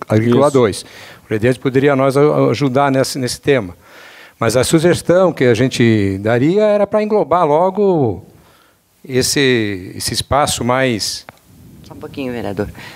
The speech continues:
Speaker 3: Já foi feito pedido de providência, que foi o vereador José da Cruz, para que se faça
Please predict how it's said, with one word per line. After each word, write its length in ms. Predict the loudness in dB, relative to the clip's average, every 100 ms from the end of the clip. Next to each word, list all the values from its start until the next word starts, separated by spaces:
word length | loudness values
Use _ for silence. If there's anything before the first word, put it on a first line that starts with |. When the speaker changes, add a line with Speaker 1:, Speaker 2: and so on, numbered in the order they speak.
| -12
Speaker 3:
Já 160 | -4 -2
foi 180 | 0
feito 260 | 2 0 -2
pedido 260 | -4 -2 -2
de 60 |
providência, 720 | -4 -2 -2 0 2 2 0 -2 -6 -14 -16 -16 -16
que 80 | -12
foi 220 | 0 2
o 60 | 2
vereador 560 | 2 2 2 2 0
José 300 | -2 -4 -4 -2
da 120 | -2
Cruz, 500 | -4 -4 -2 -4 -16 _ _ _ _ _
para 160 | -4 -4
que 100 | -6
se 120 | -8
faça 460 | -4 -4 -4 -6